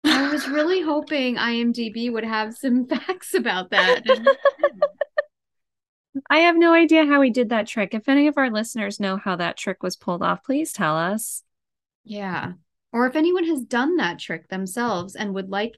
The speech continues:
Speaker 1: to make a video of it and send it to us that we can put on our Instagram, we would love to do that.
Speaker 2: Yeah. Um, if you had been given that collection of videos, would you have also gone for the,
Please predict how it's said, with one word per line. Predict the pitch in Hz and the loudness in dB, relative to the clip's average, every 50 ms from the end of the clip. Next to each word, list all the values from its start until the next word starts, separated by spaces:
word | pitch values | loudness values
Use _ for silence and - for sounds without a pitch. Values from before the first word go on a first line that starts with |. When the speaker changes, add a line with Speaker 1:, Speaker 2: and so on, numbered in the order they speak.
| _ | _
Speaker 1:
to | - - 220 202 196 185 185 185 - - | -16 -10 -8 -6 -4 -4 -4 -6 -8 -8
make | 208 202 196 190 | -10 -10 -8 -8
a | 190 | -8
video | 180 202 208 240 226 185 170 165 165 | -6 -6 -4 -4 -2 -4 -4 -4 -6
of | 170 170 | -6 -6
it | 180 175 180 175 - _ | -6 -6 -6 -6 -8 _
and | - 202 190 185 | -10 -10 -10 -8
send | - 196 214 226 226 | -8 -6 -6 -8 -8
it | 208 - | -10 -12
to | - 190 165 | -10 -8 -8
us | 170 175 185 185 _ _ _ - | -8 -8 -10 -12 _ _ _ -14
that | 196 190 196 | -12 -10 -10
we | 190 185 | -10 -10
can | - 196 185 185 | -10 -10 -10 -10
put | 196 190 190 | -10 -10 -8
on | 185 185 180 | -8 -6 -6
our | 170 170 165 - - - 214 | -6 -8 -8 -10 -10 -12 -12
Instagram, | 220 - - - 180 - 175 165 - - 190 202 214 214 _ _ _ _ _ _ _ _ _ _ _ _ _ _ _ _ _ _ _ - | -12 -10 -10 -10 -10 -8 -8 -8 -8 -8 -10 -10 -12 -16 _ _ _ _ _ _ _ _ _ _ _ _ _ _ _ _ _ _ _ -6
we | 226 240 | -2 -2
would | 262 247 240 220 | -2 -2 -2 -4
love | 202 214 - - | -6 -8 -8 -12
to | 175 | -14
do | 185 196 220 240 | -12 -10 -10 -10
that. | 247 - - - - - _ - | -10 -12 -14 -16 -20 -18 _ -2
Speaker 2:
Yeah. | 208 208 208 202 190 185 180 190 190 160 _ _ _ - - - - - - - - _ _ _ | 0 2 2 2 2 0 -2 -4 -6 -8 _ _ _ -20 -20 -18 -18 -18 -18 -20 -20 _ _ _
Um, | 208 208 196 190 185 180 185 180 180 180 180 180 180 180 180 180 180 175 175 175 180 180 - - _ | 4 6 6 6 6 6 4 4 2 2 2 2 2 2 2 0 0 0 -2 -4 -4 -6 -10 -6 _
if | - 240 240 233 - 233 | 0 0 0 0 -2 -2
you | 214 202 196 214 240 262 285 294 285 269 247 226 214 202 | -2 0 0 0 2 2 2 2 2 2 2 0 -2 -4
had | 208 180 208 190 - | -4 -6 -8 -8 -6
been | 196 196 180 | -6 -4 -2
given | 202 196 175 185 190 180 175 175 165 - | -2 0 0 -2 -4 -4 -4 -6 -4 -2
that | 185 170 - - | -2 -2 -4 -4
collection | - 196 180 165 - - 190 180 | -4 -4 -4 -4 -4 -6 -6 -6
of | 165 | -4
videos, | - 175 170 160 - - 135 139 - | -4 -2 -2 -2 -2 -2 -4 -4 0
would | - 196 196 202 | 2 2 2 2
you | 220 233 | 2 0
have | 226 208 202 | 2 2 2
also | - 185 190 - - 208 190 | 2 0 0 0 -2 -2 -2
gone | - 190 180 175 170 165 | -2 -2 -2 -2 -4 -6
for | - - 175 | -10 -10 -10
the, | 156 - 175 170 165 170 165 160 - - | -8 -8 -6 -4 -4 -4 -4 -6 -6 -8